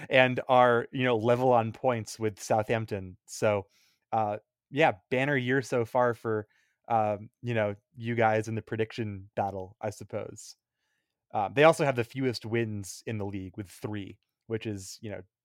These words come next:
doubly concerning. And yet they still managed to draw Man City a couple of weeks ago, which is extra hilarious. So,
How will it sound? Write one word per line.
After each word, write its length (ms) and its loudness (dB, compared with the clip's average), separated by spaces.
doubly 360 -2
concerning. 580 -10
And 120 0
yet 220 6
they 100 4
still 280 0
managed 340 -2
to 60 -4
draw 380 4
Man 300 -2
City 400 -2
a 60 -8
couple 300 2
of 100 -2
weeks 220 -6
ago, 280 0
which 200 -2
is 440 0
extra 300 0
hilarious. 680 -4
So, 420 2